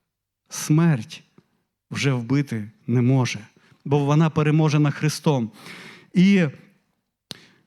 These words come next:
Хри-, і далі Павло стверджує: «Тепер Христос став з мертвих, первісток спокійних.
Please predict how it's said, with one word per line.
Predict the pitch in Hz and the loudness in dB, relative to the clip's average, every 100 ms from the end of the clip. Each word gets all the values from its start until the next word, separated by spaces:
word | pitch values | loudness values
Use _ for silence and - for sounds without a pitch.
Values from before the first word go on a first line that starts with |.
| _ | _
Хри-, | - 170 170 - | 0 0 0 -2
і | 170 | 0
далі | 156 202 180 | 2 2 0
Павло | 175 170 170 | 0 2 0
стверджує: | - 170 139 127 120 _ _ _ _ _ _ | 0 -2 -2 -6 -8 _ _ _ _ _ _
«Тепер | 180 - 226 233 208 | -2 0 0 2 0
Христос | 156 - 175 170 - - 208 196 | -4 -4 0 0 -2 -2 0 0
став | - - 190 165 | -4 -4 -2 0
з | 131 | 0
мертвих, | 156 185 170 - 113 - _ _ _ _ | 2 2 0 -6 -14 -14 _ _ _ _
первісток | 196 202 175 147 - - | -2 0 0 -4 -6 -6
спокійних. | - 143 185 170 117 | -6 0 2 2 0